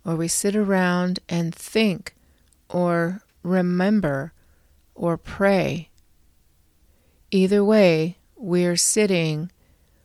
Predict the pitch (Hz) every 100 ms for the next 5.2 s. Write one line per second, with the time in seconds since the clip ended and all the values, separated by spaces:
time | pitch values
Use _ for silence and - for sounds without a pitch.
0 | _ _ 196 170 185 202 190 156 147 143
1 | 165 _ _ _ _ _ _ _ _ _
2 | - 165 196 185 160 165 180 170 170 170
3 | 190 185 190 208 233 - _ _ _ _
4 | _ _ 170 - 190 196 185 220 196 151
5 | 156 -